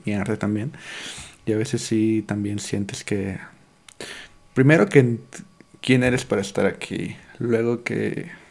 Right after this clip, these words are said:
que, este, sí lo estaría haciendo bien, y luego más cuando vienen momentos como de donde te bajas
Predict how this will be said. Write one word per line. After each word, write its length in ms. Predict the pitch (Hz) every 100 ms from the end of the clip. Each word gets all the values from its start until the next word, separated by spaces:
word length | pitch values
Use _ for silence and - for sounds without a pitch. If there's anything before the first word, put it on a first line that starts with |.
| _
que, 160 | -
este, 280 | 90 - -
sí 120 | -
lo 60 | 117
estaría 260 | 110 110 104
haciendo 340 | - 110 107
bien, 420 | 104 101 101 127 - _ _ _
y 100 | 117
luego 200 | 110 117
más 240 | 117 104
cuando 200 | - 117
vienen 480 | 104 104 110 110 110
momentos 500 | 107 101 101 98 -
como 240 | - 113 101
de 140 | 92
donde 280 | 92 95 92
te 100 | 95
bajas 440 | 95 95 131 139